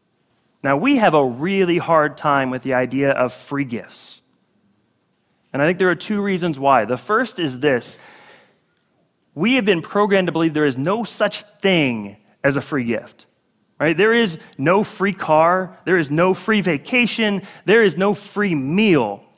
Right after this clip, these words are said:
Everything comes with some sort of expectation or string attached or price or fine print where we're expected to do something about it. And so we have a hard time believing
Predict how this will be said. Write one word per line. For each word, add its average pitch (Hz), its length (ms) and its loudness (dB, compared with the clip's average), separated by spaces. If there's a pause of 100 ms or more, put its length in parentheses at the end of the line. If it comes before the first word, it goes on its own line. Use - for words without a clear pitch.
Everything 202 760 0
comes 165 380 0
with 139 160 -4
some 233 480 -2
sort 160 300 -4
of 127 100 -4
expectation 190 920 -4 (180)
or 160 80 -10
string 226 320 -2
attached 185 540 0 (200)
or 120 120 -4
price 208 600 0 (180)
or 120 140 -4
fine 208 560 0
print 135 520 -4 (160)
where 151 140 0
we're 175 200 0
expected 180 720 -2 (260)
to 156 100 -4
do 151 180 -4
something 120 400 -6
about 101 280 -8
it. - 120 -16 (1500)
And 156 120 0
so 190 140 -2
we 220 320 -2
have 196 160 4
a 123 100 4
hard 190 420 -4
time 160 220 -4
believing 143 680 -4